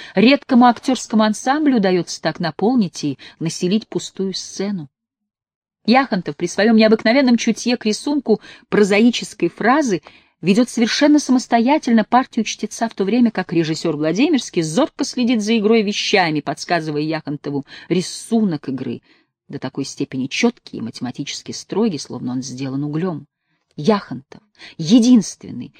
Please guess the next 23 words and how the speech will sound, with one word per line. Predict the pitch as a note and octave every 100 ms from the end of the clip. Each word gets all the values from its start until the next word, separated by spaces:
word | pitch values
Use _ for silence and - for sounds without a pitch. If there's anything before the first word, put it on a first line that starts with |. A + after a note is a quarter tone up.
| - -
из | D3+
современных | - F3+ F3 G3+ G#3 E3+ D#3
русских | E3 - - -
актёров, | D3 - G#3+ A#3 F3+ _ _ -
движется | D#3 E3+ G#3+ B3+ A3 A3+ - G3+
в |
слове, | - F#3+ F#3+ F#3
как | F3 E3+
в | -
пространстве. | D3+ D3 - D3 C3+ C3 - - A2+ _ _ _
Он | E3+ F3+ F#3 -
играет | F3 D3+ E3 E3+ E3+ E3+ _ _ _ _ _
читателя. | - E3 - E3+ C#3+ - - - _ _ _ _ _ _ _ _ _ _ _
Но | C3+
Яхонтов | C3 D3 D3 E3+ - E3+
не | E3
чтец, | D#3+ - - C3+ C3 _ - - _ _ _ _ _ _ -
не | C#3 D3
истолкователь | - - E3 E3+ D#3+ D#3+ F3 F#3
текста. | - - E3+ - - - _ _ - _ -
Он | G3+ A3 G#3+ _ _ _ -
живой | C3+ C#3 A#3+ A#3 G#3+
читатель, | - G3+ - D3 - - A2